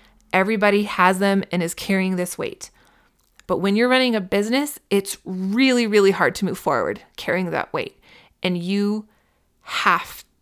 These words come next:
to look at it and decide, "How can I lose some of this weight? How can I move forward into this higher vibration so that I can do this?" Other people can cope and get by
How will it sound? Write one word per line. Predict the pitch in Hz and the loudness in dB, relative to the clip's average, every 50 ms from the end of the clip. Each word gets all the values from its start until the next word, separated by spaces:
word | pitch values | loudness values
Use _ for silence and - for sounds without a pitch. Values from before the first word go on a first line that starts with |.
| _ | _
to | - - - 208 | -12 -8 -6 -4
look | 185 180 185 180 - 180 | -2 -2 -2 -2 -2 -4
at | 156 139 - | -4 -2 -4
it | 156 180 - | -4 -6 -6
and | - 180 175 | -6 -6 -6
decide, | 180 175 - - 180 165 160 165 | -6 -6 -6 -4 -2 -2 -2 -2
"How | 170 - - - 180 185 190 | -4 -6 0 4 4 4 4
can | 190 - 214 196 | 4 4 4 4
I | 196 190 | 6 4
lose | 180 175 180 185 - | 4 2 0 0 0
some | - - 277 202 | -2 0 0 0
of | 190 175 | 0 0
this | 165 180 180 - - | -2 -4 -4 -4 -4
weight? | 160 143 - - - - - - - - - - | -4 -4 -4 -6 -10 -16 -20 -20 -20 -20 -20 -12
How | - - 175 180 | -2 0 0 0
can | - 220 202 | 2 0 0
I | 196 196 | 2 2
move | 190 185 185 190 | 0 0 -2 -4
forward | - - 190 180 175 175 180 180 180 - - - - - _ _ - | -2 0 0 2 2 2 0 0 -2 -6 -12 -20 -20 -20 _ _ -6
into | 190 190 - 208 | -4 -2 0 0
this | 180 190 196 - | 0 0 -2 -2
higher | - - 185 185 185 180 180 | 0 2 4 4 4 4 2
vibration | 180 175 170 170 - 165 165 - - 180 | 2 0 0 0 -2 -4 -6 -6 -8 -10
so | - - 185 | -8 -8 -8
that | 170 170 - | -6 -6 -8
I | 165 | -8
can | 170 - - 170 | -10 -10 -10 -10
do | - - - | -10 -10 -12
this?" | - - - 190 - - - - _ _ _ _ _ _ _ _ _ _ - | -12 -12 -14 -14 -14 -16 -18 -20 _ _ _ _ _ _ _ _ _ _ -2
Other | 190 196 226 226 | 2 2 2 2
people | - 269 254 262 262 | 0 0 0 0 -2
can | 262 - 269 | 0 -4 -6
cope | 247 - - 208 190 190 - - - - - | -4 -2 0 0 0 0 -2 -6 -14 -6 -4
and | 185 190 | -2 0
get | 185 190 - - | 0 -2 -2 -2
by | 180 165 151 147 175 180 | -2 -2 -2 -2 -4 -6